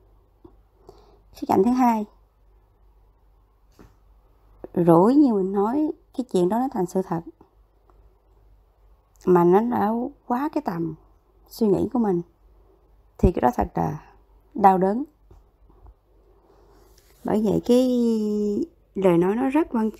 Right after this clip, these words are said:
trọng. Hãy suy nghĩ trước khi nói.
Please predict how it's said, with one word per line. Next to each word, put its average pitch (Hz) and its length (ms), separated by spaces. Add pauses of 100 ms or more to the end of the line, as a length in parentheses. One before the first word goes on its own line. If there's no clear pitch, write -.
trọng. 151 240 (1400)
Hãy 165 300 (140)
suy 233 100
nghĩ 185 300
trước 262 180
khi 247 140
nói. 208 300